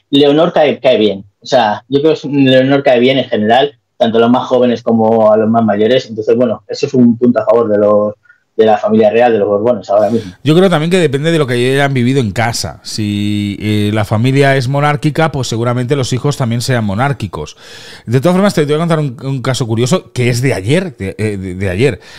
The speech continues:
Speaker 2: Mi hija, eh, hoy viene del instituto y ayer un compañero del instituto me vio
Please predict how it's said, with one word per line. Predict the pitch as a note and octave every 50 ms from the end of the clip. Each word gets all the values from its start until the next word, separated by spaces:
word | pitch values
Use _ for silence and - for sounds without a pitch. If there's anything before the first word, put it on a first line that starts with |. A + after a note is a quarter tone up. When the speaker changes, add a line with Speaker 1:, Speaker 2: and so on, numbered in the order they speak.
| - - -
Speaker 2:
Mi | - G2 A2 B2 D3+
hija, | D#3 - E3 D#3 D#3 - -
eh, | A#2+ A#2+ A#2 A2+ A2 G#2 -
hoy | - B2+ C#3 C#3+ B2+ G#2+ -
viene | G#2 A2 A2 A#2+ B2 A#2+ A#2+
del | A#2+ G#2+
instituto | A2 G#2+ - A2+ G#2 C#3+ F3+ F3 F#3+ G3 G3 - -
y | - A#2+ A#2 A2+ A2 A2
ayer | G2+ G#2 A#2+ C3 C3+
un | C3 B2 B2+ B2 A#2
compañero | B2 A#2+ A2+ B2 B2 B2 B2 A#2+
del | A#2 A2+ A2+
instituto | A2+ - A#2+ A2+ C3+ D3+ - F3+ E3
me | C3+ B2 A2 G#2
vio | G2+ A#2+ C3 C#3 C#3+ D3+ - -